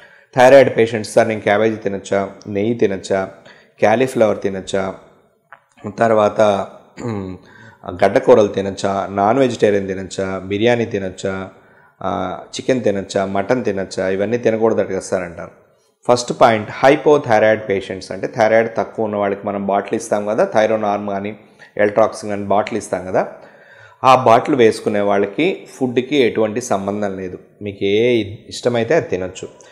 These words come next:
క్యాబేజ్కి, కాలీఫ్లవర్కి, థైరాయిడ్కి ఎటువంటి లింక్ లేదు. చాలా ఎక్కువ వాపు ఉండి చూడ్డానికి పెద్ద గాయిటర్ ఉంటుంది, వాళ్ళకి మాత్రమే కొన్ని ఫుడ్ రిస్ట్రిక్షన్స్ చెప్తాం. So, నార్మల్ హైపోథైరాయిడ్ పేషెంట్స్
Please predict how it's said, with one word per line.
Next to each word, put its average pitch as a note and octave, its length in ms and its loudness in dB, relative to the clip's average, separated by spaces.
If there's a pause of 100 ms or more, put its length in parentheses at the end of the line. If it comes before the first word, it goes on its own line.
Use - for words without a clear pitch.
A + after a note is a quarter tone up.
(260)
క్యాబేజ్కి, C3 640 4
కాలీఫ్లవర్కి, A2+ 920 2 (280)
థైరాయిడ్కి G#2+ 800 0
ఎటువంటి A2 400 -2
లింక్ G#2 320 -6
లేదు. G2+ 280 0 (680)
చాలా C3+ 200 8
ఎక్కువ C3+ 480 8
వాపు B2+ 220 6
ఉండి B2 420 2
చూడ్డానికి D3 400 2
పెద్ద - 440 0
గాయిటర్ B2 440 6
ఉంటుంది, G2+ 380 -4
వాళ్ళకి G#2 440 0
మాత్రమే A2+ 460 0
కొన్ని A#2+ 240 -4
ఫుడ్ A2 240 -10
రిస్ట్రిక్షన్స్ A2 600 -8
చెప్తాం. G2 300 -4 (560)
So, C3+ 100 6
నార్మల్ C#3 760 4
హైపోథైరాయిడ్ A2 880 2
పేషెంట్స్ G2 480 -4